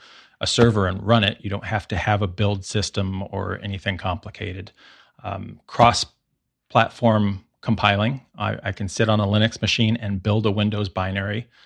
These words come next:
just by adding an environment variable to my make command. Um, and that's just built into the language. That's, that's wonderful. The tooling around Go, the developer tooling, is fantastic. They built a language that is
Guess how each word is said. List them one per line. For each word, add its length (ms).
just 180
by 140
adding 340
an 60
environment 540
variable 400
to 160
my 340
make 320
command. 460
Um, 320
and 100
that's 200
just 180
built 220
into 160
the 100
language. 400
That's, 240
that's 240
wonderful. 640
The 100
tooling 640
around 460
Go, 420
the 80
developer 480
tooling, 340
is 240
fantastic. 800
They 100
built 380
a 60
language 600
that 260
is 340